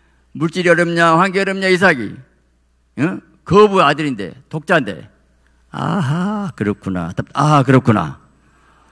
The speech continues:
그러니까 여러분 깍 하나 뭘 막아놓은 거 있지라, 꽉 묶어본 거, 마음대로 못 온 거.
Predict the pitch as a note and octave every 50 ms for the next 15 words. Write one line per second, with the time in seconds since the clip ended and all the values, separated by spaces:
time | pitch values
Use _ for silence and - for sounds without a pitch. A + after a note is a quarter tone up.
0 | _ _ _ _ _ _ A#2 A#2 A#2 A#2 B2 C#3+ C#3+ C3+ C3 - - C#3+ C#3+ B2
1 | C3 D3 D3+ C#3+ B2+ G#2 G#2 A#2 A#2 A2 G2+ G#2 A2 A2 C3+ C#3 C3 A#2+ G#2+ G#2+
2 | G#2+ G2 - A#2+ A2 G#2+ G#2 G#2+ G#2 F#2+ - - A#2+ B2 A2+ G2+ F#2+ G2 - -
3 | A#2+ G#2+ A2 G2+ F2 F#2 F#2 F2 G#2+ A#2 A2+ G2+ G2+ F2 G2 G#2 F#2 F#2+ F#2+ E2+
4 | F2 G2 A2 A2+ G2+ F2 D#2 - _